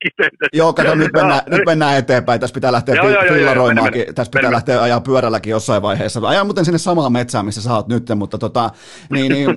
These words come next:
Speaker 1: <laughs>
Speaker 2: koska mullahan on niinku Jeff Bezosilla
Speaker 1: Sulla on
Speaker 2: mu-
Speaker 1: vähän matkaa, ne mustikatkin on ehtinyt jo kypsyä
Speaker 2: Mu-,
Speaker 1: siihen
Speaker 2: mu-,
Speaker 1: mennessä.
Speaker 2: mulla on tota, mulla on sama kuin Jeff Bezosilla, että mulla on sellainen G P S-järjestelmä ja nilkkapanta, mä tiedän, missä mun työntekijät menee.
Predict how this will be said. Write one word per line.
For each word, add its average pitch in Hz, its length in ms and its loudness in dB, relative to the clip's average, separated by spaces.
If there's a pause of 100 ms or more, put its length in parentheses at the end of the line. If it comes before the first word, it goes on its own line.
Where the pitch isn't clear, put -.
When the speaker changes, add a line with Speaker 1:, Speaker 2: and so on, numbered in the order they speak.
Speaker 1:
<laughs> - 140 -4
Speaker 2:
koska 160 180 0
mullahan 170 280 2
on 156 100 4
niinku 151 260 2 (160)
Jeff 160 160 -2
Bezosilla 143 400 2
Speaker 1:
Sulla 180 120 2
on - 60 0
Speaker 2:
mu- 180 40 2
Speaker 1:
vähän 185 220 2
matkaa, 196 420 0
ne 165 100 0
mustikatkin 170 640 0
on 147 120 2
ehtinyt 151 340 0
jo 151 100 0
kypsyä 139 340 0
Speaker 2:
Mu-, 180 80 2
Speaker 1:
siihen 127 180 2
Speaker 2:
mu-, 117 60 0
Speaker 1:
mennessä. - 220 0
Speaker 2:
mulla 196 220 2
on 180 80 0
tota, 170 240 0
mulla 185 220 0
on 170 80 2
sama 180 220 0
kuin 139 180 -4
Jeff 160 200 0
Bezosilla, 131 500 0
että 113 140 -4
mulla 127 180 0
on 120 60 -2
sellainen 120 300 0
G 147 220 0
P 113 180 0
S-järjestelmä 113 560 0
ja 110 80 0
nilkkapanta, 110 600 0
mä 110 100 -2
tiedän, 123 240 0
missä 113 160 0
mun 107 100 0
työntekijät 104 480 -2
menee. 104 280 -2